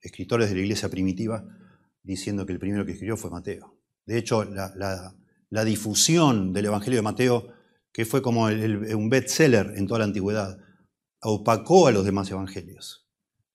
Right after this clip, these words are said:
Los antiguos casi no prestaron atención ni a, ni a Lucas ni a Marcos, casi no.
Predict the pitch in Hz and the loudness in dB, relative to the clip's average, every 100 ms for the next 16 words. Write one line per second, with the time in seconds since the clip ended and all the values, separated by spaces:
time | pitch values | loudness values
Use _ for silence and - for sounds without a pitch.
0 | - 104 120 110 160 135 - 139 139 135 | -10 -6 -4 0 2 2 0 -2 0 0
1 | 123 123 139 120 113 104 135 98 95 95 | -2 0 0 2 0 0 0 -2 -4 -6
2 | 92 101 107 135 113 104 107 190 - - | -6 -4 -2 -4 -4 -6 -6 -8 -12 -18
3 | - - _ _ _ - 113 110 107 - | -20 -20 _ _ _ -10 -8 -6 -10 -12